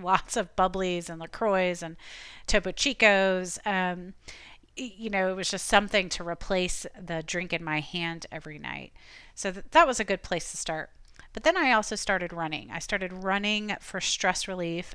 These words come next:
and committing to take care of myself. And I've mentioned this before,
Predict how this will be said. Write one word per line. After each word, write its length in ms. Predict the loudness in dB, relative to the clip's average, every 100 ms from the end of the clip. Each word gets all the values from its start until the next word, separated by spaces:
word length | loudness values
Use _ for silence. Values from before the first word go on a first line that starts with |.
| -8
and 540 | -4 -2 -2 -4 -8 2
committing 600 | 4 4 -2 -2 -4 -8
to 140 | -8
take 240 | -4 -4 -6
care 280 | -6 -6
of 100 | -6
myself. 640 | -8 -10 2 4 6 2 -4 -18 -20 -20 -20 -20 -4
And 100 | 0
I've 160 | 0 0
mentioned 280 | -4 -8 -10
this 140 | -12
before, 460 | -14 -4 0 0